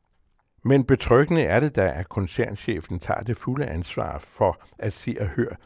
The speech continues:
i fremtiden ikke genansætter Qvortrup og Tysk-Tysk-kilden. Nu må man medgive, at alder udgiver meget. En øverste chef kan naturligvis ikke læse alle strikkeopskrifter, tegneserier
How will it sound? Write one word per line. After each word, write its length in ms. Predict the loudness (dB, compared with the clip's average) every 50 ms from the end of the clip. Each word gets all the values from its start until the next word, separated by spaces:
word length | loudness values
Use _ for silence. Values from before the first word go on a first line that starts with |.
| _ _ -10
i 100 | -10 -8
fremtiden 640 | -8 -6 -6 -6 -6 -6 -6 -6 -6 -6 -6 -6
ikke 240 | -6 -8 -8 -10 -10 _ -8
genansætter 640 | -6 -4 -2 -2 -4 -4 -6 -8 -8 -8 -8 -10 -8 -6
Qvortrup 500 | -4 -4 -4 -6 -6 -6 -4 -4 -4 -6 -10 -12
og 140 | -12 -12
Tysk-Tysk-kilden. 1040 | -12 -12 -10 -10 -12 -12 -12 -12 -10 -10 -10 -12 -14 -12 -12 -12 -10 -10 -10 -10 -12 _ _ _ _ _ _ _ _ _ _ _ _ _ _
Nu 100 | -4 -2
må 180 | 0 0 0 2
man 220 | 2 2 2 2
medgive, 460 | 2 0 0 0 -2 -4 -4 -4 -2
at 280 | -2 -2 -2 0 0 0
alder 180 | 0 2 2 2
udgiver 480 | 2 0 -2 -6 -4 -4 -4 -4 -4
meget. 520 | -4 -4 -4 -2 -2 0 0 -2 -2 -4 -6 _ _ _ _ _ _ _ _ _ -10
En 160 | -6 -6 -4
øverste 440 | -4 -4 -2 0 0 -2 -2 -2 -6
chef 340 | -6 -4 -2 -4 -4 -4 -8 _ -8
kan 160 | -6 -6 -4
naturligvis 560 | -6 -6 -8 -8 -8 -6 -6 -6 -8 -8 -8
ikke 240 | -8 -8 -6 -6 -6
læse 480 | -6 -6 -4 -4 -4 -4 -6 -6 -6 -4
alle 280 | -4 -2 -2 -2 -4
strikkeopskrifter, 1000 | -6 -8 -8 -8 -8 -8 -8 -8 -10 -10 -10 -12 -14 -12 -10 -10 -10 -10 -10 -12
tegneserier 840 | -12 -8 -4 -4 -4 -2 -4 -6 -6 -8 -8 -6 -6 -6 -4 -6 -8